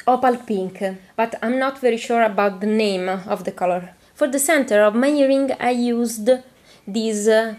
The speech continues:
pearl, size twelve millimeters. And these are the, um, seed beads I used. Size eleven, this is the number of the color,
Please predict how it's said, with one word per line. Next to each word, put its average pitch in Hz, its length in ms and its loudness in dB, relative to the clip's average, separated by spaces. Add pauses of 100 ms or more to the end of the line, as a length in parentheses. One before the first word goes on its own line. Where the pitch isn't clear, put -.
pearl, 233 420 4 (600)
size 226 480 0
twelve 214 260 4
millimeters. 226 800 -2 (1080)
And 339 220 4
these 277 240 2
are 233 460 4
the, 202 480 0
um, 208 360 -2
seed 247 240 -4
beads 208 300 -4
I 254 320 -2
used. 202 460 -2 (560)
Size 202 580 -4
eleven, 302 800 0
this 220 140 -2
is 233 160 2
the 226 120 -2
number 208 380 -2
of 196 160 -4
the 220 80 -2
color, 220 440 -2